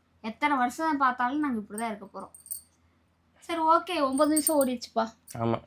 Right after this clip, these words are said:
Speaker 2: அப்படி
Speaker 1: சரி ஓகே, இதுல
Speaker 2: கேளுங்க.
Speaker 1: வந்து ஒருத்தரோட கமெண்ட்ஸ் மட்டும் நான் முழுசா வந்து சொல்லிக்கிறேன். அதுலயும் வந்து பாத்தீங்கன்னா வந்துட்டு, ஓ,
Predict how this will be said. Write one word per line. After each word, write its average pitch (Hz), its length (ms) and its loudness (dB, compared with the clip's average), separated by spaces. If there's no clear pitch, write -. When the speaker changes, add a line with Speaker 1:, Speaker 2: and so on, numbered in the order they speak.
Speaker 2:
அப்படி 123 260 6
Speaker 1:
சரி 208 120 2
ஓகே, 311 300 2
இதுல 311 180 -2
Speaker 2:
கேளுங்க. 294 220 10
Speaker 1:
வந்து 403 200 6
ஒருத்தரோட 359 560 10
கமெண்ட்ஸ் 359 380 2
மட்டும் 330 220 0
நான் 330 180 4
முழுசா 302 340 0
வந்து 285 260 -2
சொல்லிக்கிறேன். 254 480 2
அதுலயும் 320 360 0
வந்து 294 200 0
பாத்தீங்கன்னா 285 440 2
வந்துட்டு, 294 340 -2
ஓ, 240 220 -2